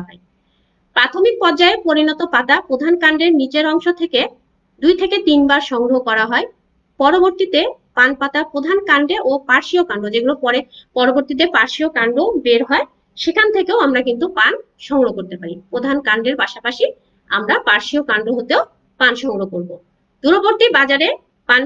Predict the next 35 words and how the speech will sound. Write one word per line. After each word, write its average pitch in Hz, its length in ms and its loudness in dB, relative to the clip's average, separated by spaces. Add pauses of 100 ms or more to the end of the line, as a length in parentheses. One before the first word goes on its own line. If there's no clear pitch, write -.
পাতা 262 200 -2 (100)
তিন 277 120 2 (100)
সপ্তাহ 285 260 -2 (100)
ও - 20 4 (120)
স্থানীয় 302 400 0
বাজারের 226 320 -2
জন্য 240 140 -4 (100)
দুই 240 160 0
সপ্তাহ 269 320 -4
পর 196 180 -6
পর 339 120 -2 (380)
সংগ্রহ 226 340 0
করা 185 180 -4
হয়। 175 140 -20 (540)
এই 311 140 2 (100)
সংগ্রহকৃত 370 540 0 (160)
পাতা, 247 280 0 (300)
প্রিয় 226 240 -2
শিক্ষার্থীবৃন্দ, 269 600 -2 (640)
পরিষ্কার 349 440 2 (120)
করে 254 200 2 (260)
পাতার 247 300 2 (140)
আকৃতি, 262 480 -4 (440)
গুণগত 262 400 2 (160)
মান, 220 180 4 (340)
এগুলো 339 180 4 (100)
অনুযায়ী 254 360 2 (280)
বাছাই 247 360 0
করা 185 220 -6
হয়। - 140 -20 (500)
তারপর 349 340 2 (100)
সেগুলো 330 280 2 (120)
বোটার 277 360 2
অংশ 285 160 0 (160)
বিশেষ 320 240 -2